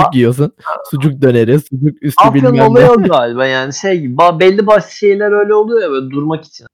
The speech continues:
Speaker 1: Pek bir, bir şey yok. Yani bu üzücü bir şey bu arada. Yani Afyonlarla dalga geçiyoruz diye değil ama hakikaten öyle. Belli başlı şeyler böyle hani durmuyorsun yani. Hani eğer oralı değilsen durmazsın yani. Hani şey geçip gidiyorsun yani. Hani bir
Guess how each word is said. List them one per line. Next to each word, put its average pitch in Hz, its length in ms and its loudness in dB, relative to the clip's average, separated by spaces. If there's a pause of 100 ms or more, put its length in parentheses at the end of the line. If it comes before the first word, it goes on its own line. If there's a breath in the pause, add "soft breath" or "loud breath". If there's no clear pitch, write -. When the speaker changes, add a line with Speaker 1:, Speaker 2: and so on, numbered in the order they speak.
(140)
Speaker 1:
Pek 147 240 -10
bir, 131 100 -8
bir 135 240 -10
şey 131 260 -4
yok. 127 280 -6
Yani 127 160 -6
bu 214 140 -4
üzücü 196 220 -2
bir 214 80 -4
şey 117 280 -2
bu 107 160 -4
arada. - 240 -12
Yani 127 180 -8
Afyonlarla 139 680 -2
dalga 135 220 4
geçiyoruz 135 460 -4
diye 131 160 -8
değil 131 140 -6
ama 160 200 -2
hakikaten - 400 -16
öyle. - 100 -20 (420 soft breath)
Belli 180 280 2
başlı 156 340 0
şeyler 151 440 2
böyle 147 180 -4
hani 151 320 -4 (540 soft breath)
durmuyorsun 202 560 4
yani. 117 340 0
Hani 117 200 -2
eğer 165 160 4
oralı 214 420 4
değilsen 233 400 0
durmazsın 214 500 0
yani. 113 240 -8 (180)
Hani 143 340 -16
şey 190 260 0
geçip 165 320 -4
gidiyorsun 175 480 -2
yani. 113 240 -10
Hani 123 220 -8
bir 135 80 0